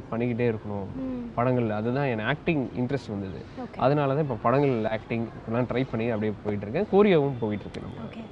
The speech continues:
Speaker 1: போயிட்டு.
Speaker 2: So, என்ஜாய் மூவி பார்த்துட்டு உங்களுக்கு வந்த பாராட்டுகள் and மறக்க முடியாத ஏதாவது ரிவ்யூக்கள்லாம் ஞாபகம் இருக்கா?
Speaker 1: Actually, என்ஜாய்ல பார்த்தா நான் வந்து எனக்கு ஹீரோவே இல்ல. நான்
Speaker 2: ஓகே.
Speaker 1: ஒரு மாஸ்டரா தான் போனது
Speaker 2: ம்.
Speaker 1: அதுல.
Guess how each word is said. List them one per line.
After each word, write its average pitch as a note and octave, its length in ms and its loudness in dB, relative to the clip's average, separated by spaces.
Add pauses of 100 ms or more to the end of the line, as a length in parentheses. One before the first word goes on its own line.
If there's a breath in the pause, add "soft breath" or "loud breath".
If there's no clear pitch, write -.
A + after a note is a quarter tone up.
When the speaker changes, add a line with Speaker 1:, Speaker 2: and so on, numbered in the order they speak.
Speaker 1:
போயிட்டு. - 300 -10
Speaker 2:
So, D4 420 8
என்ஜாய் F4 540 6
மூவி D#4 220 2
பார்த்துட்டு C4 540 0
உங்களுக்கு B3 340 -2
வந்த C#4+ 260 0
பாராட்டுகள் C4 580 2
and C4+ 200 0
மறக்க E4+ 320 4
முடியாத D4 300 4
ஏதாவது B3 320 2
ரிவ்யூக்கள்லாம் B3 680 0
ஞாபகம் G3+ 400 -6
இருக்கா? - 160 -12
Speaker 1:
Actually, B2 520 4
என்ஜாய்ல D#3+ 760 6
பார்த்தா C3+ 160 0
நான் A#2 380 2
வந்து B2+ 560 2
எனக்கு A#2 340 2
ஹீரோவே D#3 480 6
இல்ல. A#2 300 2
நான் C3 200 0
Speaker 2:
ஓகே. D3+ 100 2
Speaker 1:
ஒரு C#3+ 140 2 (220)
மாஸ்டரா D3 440 0
தான் C3+ 180 2
போனது A2 220 -4
Speaker 2:
ம். A2 180 -4
Speaker 1:
அதுல. G#2+ 340 -4